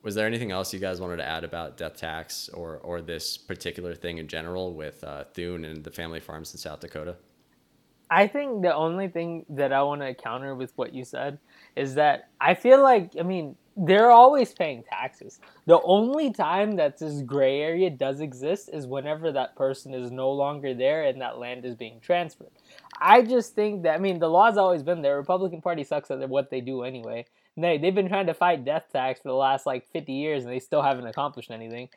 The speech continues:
Speaker 2: And they've had billions of times that they've been in office. But I think that because the death tax is still there,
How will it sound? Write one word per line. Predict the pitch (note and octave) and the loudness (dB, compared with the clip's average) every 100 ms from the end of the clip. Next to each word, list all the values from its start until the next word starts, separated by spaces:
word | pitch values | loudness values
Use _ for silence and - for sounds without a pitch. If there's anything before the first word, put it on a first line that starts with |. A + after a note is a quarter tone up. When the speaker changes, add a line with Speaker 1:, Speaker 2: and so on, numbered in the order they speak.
| - | -16
Speaker 2:
And | B2+ | -6
they've | D3 C#3 | -4 0
had | D3+ C3+ | 0 0
billions | B2+ D3 D3 C3 | -2 -2 -2 -4
of | B2+ | -4
times | D3 C#3+ | -4 -6
that | A#2 | -8
they've | A#2+ B2 | -8 -4
been | B2+ | -6
in | A#2+ | -6
office. | A2 C#3 - G#2+ - _ - _ - | -6 -6 -6 -12 -16 _ -20 _ 10
But | C#4 D4+ A#3 - - - | 12 12 10 4 -12 2
I | F3+ | 4
think | G#3 A#3+ G#3+ | 4 2 2
that | D#3+ | 0
because | F3 F#3 C4+ | 0 4 4
the | B3 | 4
death | F#3+ F#3 - | 0 0 0
tax | G#3+ F#3 - | -4 -4 -8
is | C#3+ | -8
still | - D3+ | -6 -4
there, | B2+ F3 D3 C3+ | -2 2 2 0